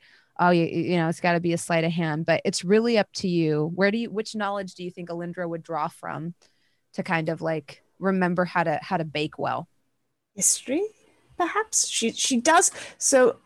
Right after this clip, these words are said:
Speaker 2: Alindra is very, very, very, very picky about her food.
Speaker 1: Ah,
Speaker 2: So
Speaker 1: okay.
Speaker 2: as she's traveled, she's learned a lot about different foods and different cultures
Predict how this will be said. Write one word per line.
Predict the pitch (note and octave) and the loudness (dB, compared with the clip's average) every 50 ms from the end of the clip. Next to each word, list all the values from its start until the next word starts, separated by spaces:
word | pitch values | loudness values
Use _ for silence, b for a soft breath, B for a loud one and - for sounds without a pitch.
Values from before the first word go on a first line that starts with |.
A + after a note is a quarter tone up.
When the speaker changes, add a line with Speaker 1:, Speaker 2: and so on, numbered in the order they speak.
| _ _ - | _ _ 0
Speaker 2:
Alindra | - A#3 A3+ A#3+ C#4 D#4 G4 - A#4+ A#4+ G#4 | 2 2 4 4 4 4 4 4 4 4 6
is | - - A#3 G#3+ - | 6 6 4 4 2
very, | F3+ E3+ E3+ F3 F3 G#3 G3+ F3 F3+ F#3+ G#3+ A3+ A#3 | -4 -6 -8 0 4 6 6 6 6 4 2 4 4
very, | G#3 F#3+ G#3 F#3+ F#3 F#3+ G3 F#3 F#3 | 4 4 2 4 4 2 2 0 0
very, | F#3+ F#3+ F#3+ F#3 F3 E3+ G#3+ G3 F3 F3+ F#3 F#3+ G3 | -2 -2 -4 -2 2 4 4 4 6 4 2 0 0
very | E3 F#3+ F3+ E3+ E3+ F3+ F#3 | 0 2 2 2 2 2 0
picky | - F#3+ D#3+ - E3+ | 0 -4 -2 0 0
about | E3 D#3 D#3 F3 - E3+ | 0 2 2 0 0 -2
her | F3+ E3+ | -6 -6
food. | - - E3+ E3+ F#3 G3 G3 - _ _ _ _ _ _ _ _ - - _ - | -2 0 0 0 0 -2 -4 -8 _ _ _ _ _ _ _ _ -20 -20 _ -8
Speaker 1:
Ah, | - F3+ F3+ G3 A3 A#3+ C4 C4+ C#4 C#4+ B3 G3+ | -6 -4 -4 -2 -4 -4 -4 -2 0 0 2 4
Speaker 2:
So | A#3+ A3+ G#3 G3+ G#3 | 6 6 6 4 2
Speaker 1:
okay. | D3+ F3+ G#3+ - _ _ _ _ _ _ _ _ _ - | -2 -6 -10 -14 _ _ _ _ _ _ _ _ _ 2
Speaker 2:
as | G3+ G3 G#3 A3 G#3 - | 4 6 6 4 4 0
she's | - - - B3+ A#3+ - - | -4 -4 -2 -2 -2 -2 -2
traveled, | - - - E4+ F#4 G4+ D#4 A#3 F#3 E3 E3+ C#3+ A2 A2+ - - - _ _ _ _ _ _ _ _ _ | -4 -2 0 2 2 4 6 4 4 6 4 4 2 0 -4 -12 -18 _ _ _ _ _ _ _ _ _
she's | - - A#3 A3+ A3 | -6 -2 -2 2 4
learned | B3 B3 B3 A#3 | 4 6 6 6
a | A3 G#3 | 6 6
lot | G3 F#3+ F3+ - - - | 6 6 4 4 2 -2
about | F#3 - F#3 F3 D#3+ F3+ E3+ | 0 2 4 4 4 4 2
different | - F#3+ - F#3 - F3+ | -2 -2 -2 -2 -8 -4
foods | - F3+ F3 - | -4 -4 -4 -4
and | - F3 | -4 -6
different | E3 - - D#3+ D#3+ | -6 -6 -10 -10 -6
cultures | F3+ D3+ D3 - A3 A#3 B3+ B3+ - - - - _ | -6 -6 -4 -2 -2 -2 -2 -4 -6 -12 -14 -16 _